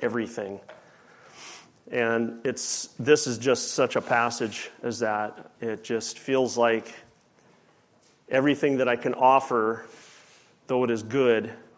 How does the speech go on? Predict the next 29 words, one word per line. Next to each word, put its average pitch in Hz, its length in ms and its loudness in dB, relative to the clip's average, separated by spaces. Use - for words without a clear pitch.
is, 117 420 -6
is 120 160 -4
not 120 640 0
the 120 80 -2
full 127 460 0
meal 120 280 0
deal. 104 400 -4
So, 117 520 2
with 135 180 2
that 147 200 10
in 139 100 2
mind, 131 440 2
I'm 139 160 -2
gonna 131 160 2
do 127 180 2
the 117 80 -2
best 139 360 2
that 135 100 4
I 123 80 4
can 135 320 2
with 120 140 0
this 127 180 2
passage 120 640 0
to - 80 -8
be 120 100 -4
able 120 160 0
to 117 140 -6
give 120 280 -2
you 110 280 -4